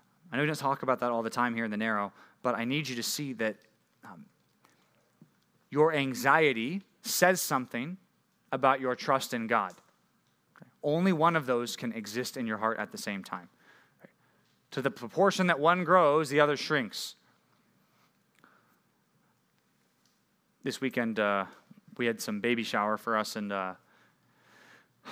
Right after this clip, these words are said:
we brought balloons back in our car, and I was popping them when I was driving. It was really fun. You know, I had my knife out, and I was, like, poking it, and Alexander was like, "Stop, it's really loud," but it was really fun. Um,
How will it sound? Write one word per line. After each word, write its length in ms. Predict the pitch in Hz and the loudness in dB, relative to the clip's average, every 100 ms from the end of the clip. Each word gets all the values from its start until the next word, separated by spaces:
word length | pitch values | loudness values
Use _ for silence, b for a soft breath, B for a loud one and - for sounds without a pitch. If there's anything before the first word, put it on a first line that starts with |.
| - | -6
we 120 | 135 | -4
brought 300 | 117 143 147 | 4 4 4
balloons 460 | 127 117 120 143 147 | -2 -2 0 -2 0
back 240 | 135 131 | 2 2
in 80 | 131 | 2
our 100 | 117 | -4
car, 480 | - 113 107 151 175 _ _ _ _ _ _ _ _ _ _ _ _ - | -2 0 4 2 -2 _ _ _ _ _ _ _ _ _ _ _ _ -12
and 120 | - 135 | -2 -2
I 40 | |
was 100 | 113 | -2
popping 480 | - - 143 143 131 | -4 2 2 4 -2
them 140 | 113 | -2
when 120 | 110 | -2
I 100 | 107 | -2
was 100 | 101 | -4
driving. 460 | - 104 104 95 87 _ _ _ _ _ _ - | -4 -2 -2 -4 -16 _ _ _ _ _ _ -6
It 60 | 143 | -2
was 120 | 135 | 0
really 140 | 135 127 | 0 0
fun. 220 | 123 117 | -2 -2
You 80 | 117 | -2
know, 60 | |
I 40 | 107 | 0
had 140 | 120 | 0
my 100 | 113 | 0
knife 300 | 113 113 113 | -2 -4 -2
out, 140 | 104 | -4
and 60 | 107 | -2
I 60 | 107 | -6
was, 140 | 107 | -6
like, 160 | 110 - | -10 -6
poking 340 | 131 - 123 | -8 -6 -4
it, 160 | 123 117 | -4 -2
and 100 | 113 | -4
Alexander 260 | 127 123 | -4 -4
was 60 | 151 | -4
like, 120 | 202 | -4
"Stop, 320 | 214 392 370 | -4 -4 -4
it's 100 | 330 | -6
really 140 | 339 311 | -6 2
loud," 260 | 302 254 | 4 4
but 80 | 143 | 4
it 40 | |
was 120 | 143 123 | 0 0
really 120 | 120 | -2
fun. 220 | - 98 - B | -2 -6 -8 B
Um, 260 | 160 147 | 4 4